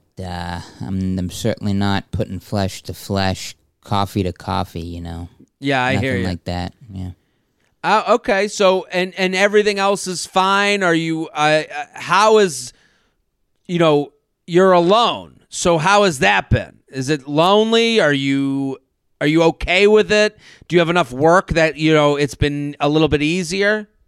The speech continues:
Speaker 1: I mean, luckily, I'm, like, making more money than before. It's, it's,
Speaker 2: Yeah.
Speaker 1: uh, it's, it's tough to say, but, you know, you, you work to, you have your passive income, your regular income, and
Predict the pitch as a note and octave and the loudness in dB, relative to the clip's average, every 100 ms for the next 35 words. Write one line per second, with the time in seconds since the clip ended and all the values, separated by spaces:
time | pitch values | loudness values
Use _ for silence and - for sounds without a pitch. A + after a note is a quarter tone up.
0 | _ _ _ _ D3+ D#3+ D#3+ C#3+ D#3+ F3 | _ _ _ _ -2 2 2 4 2 0
1 | - C3 B2 C3 B2+ A2+ G#2 A2+ A#2+ A2+ | 0 2 2 4 2 2 0 2 2 2
2 | A2+ G#2+ A2 A2 G#2 G#2+ G#2+ G2 G2+ F#2 | 2 4 4 4 4 4 2 2 0 0
3 | F2 - A2 A2 A#2+ B2 A2+ G#2 - - | -4 -4 -2 0 2 0 -4 -10 -12 -20
4 | - - C3+ C#3 A2+ G2 F#2 F2+ - - | -14 -6 -2 -2 0 -2 -2 -4 -8 -12
5 | F#2+ - - - G#2+ G2 - - - G#2+ | -12 -12 -18 -6 -6 -6 -10 -12 -6 -4
6 | G2+ F2+ E2 E2+ E2+ - _ F2 E2 D#2 | -2 -4 -8 -10 -10 -14 _ -14 -14 -14
7 | D2+ E2+ F2 E2+ E2 D#2+ E2+ _ _ _ | -16 -18 -14 -12 -12 -14 -18 _ _ _
8 | _ _ _ _ _ - G2 F#2 G#2+ A2+ | _ _ _ _ _ -6 -6 -2 0 0
9 | - - - A2+ G#2 G2+ G2+ G2 F#2+ - | -2 -14 -6 -2 0 0 0 -2 -4 -10
10 | - _ _ - F#2+ G2 G#2 G2+ G2+ - | -20 _ _ -12 -8 -2 0 0 0 0
11 | A#2 A2+ - G#2 G#2 G#2 G2+ A2+ G#2+ G#2 | 0 -2 -2 -2 0 0 -2 -2 0 0
12 | G2 F#2 G#2 G#2 G2 F#2+ F#2+ F#2 F#2 F#2+ | -2 -2 -2 -2 -2 -2 -2 -4 -4 -4
13 | F#2 F#2 F2+ F2 F2 | -4 -4 -4 -6 -8